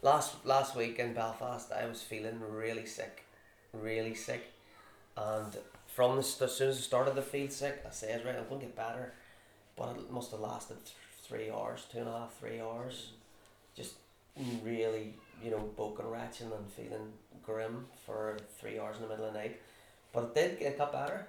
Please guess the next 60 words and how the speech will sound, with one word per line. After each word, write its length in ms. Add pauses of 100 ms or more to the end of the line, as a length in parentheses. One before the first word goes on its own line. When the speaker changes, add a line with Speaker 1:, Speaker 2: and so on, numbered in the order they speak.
(140)
Speaker 1:
It 120
got 160
Speaker 2:
<laughs> 0
Speaker 1:
better. 240
Speaker 2:
It 100
couldn't 180
get 140
any 120
worse. 280
Speaker 1:
<laughs> 0
No, 140
it 100
can't 720
get 100 (160)
any 40
Speaker 2:
<laughs> 100
It 20
Speaker 1:
worse. 240
Speaker 2:
couldn't 160
get 220
better. 480
Speaker 1:
<laughs> 40
It 720
definitely 420
couldn't 140
have 80
got 200
worse. 420 (240)
Speaker 2:
Have 140 (200)
you, 80
Speaker 1:
Um, 80 (160)
Speaker 2:
have 100
you 60
done 200
any, 200
you've 180
done 160
back 200
to 60
back 220
as 100
well, 160
haven't 240
you? 120 (180)
Is 80
Speaker 1:
Yeah. 100
Speaker 2:
that 100
Leslie's 380
race 380
in 80
Monaghan? 460 (100)
Speaker 1:
Yeah, 280 (200)
it's 120
brilliant. 420 (260)
It's 160
a 40
great 460
Speaker 2:
Yeah. 60
Speaker 1:
race 240
too. 200